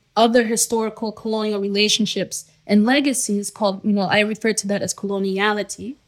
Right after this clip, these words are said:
which still operates in the world today, that it's not occurring in the world in ways that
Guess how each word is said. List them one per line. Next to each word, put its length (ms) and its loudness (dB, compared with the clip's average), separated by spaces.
which 220 2
still 260 4
operates 480 2
in 60 -2
the 60 -4
world 300 -4
today, 580 -2
that 380 4
it's 200 0
not 280 4
occurring 840 0
in 140 6
the 100 4
world 540 0
in 280 4
ways 480 0
that 360 2